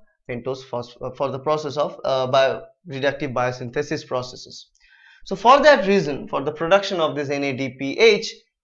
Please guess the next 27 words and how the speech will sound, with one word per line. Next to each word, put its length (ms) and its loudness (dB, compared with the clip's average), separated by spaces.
we 160 -4
need 420 -4
pentose 400 -4
phosphate 540 -8
pathway 480 -6
to 60 -8
continue 540 -6
in 120 -4
our 220 -4
body. 320 -4
This 140 0
is 120 0
one 220 4
thing. 320 -2
The 100 2
second 420 4
thing 360 0
that 280 2
we 120 -2
require 720 0
this 180 -8
pathway 480 -2
is 80 -2
that 160 6
during 320 2
this 180 0
pathway, 560 2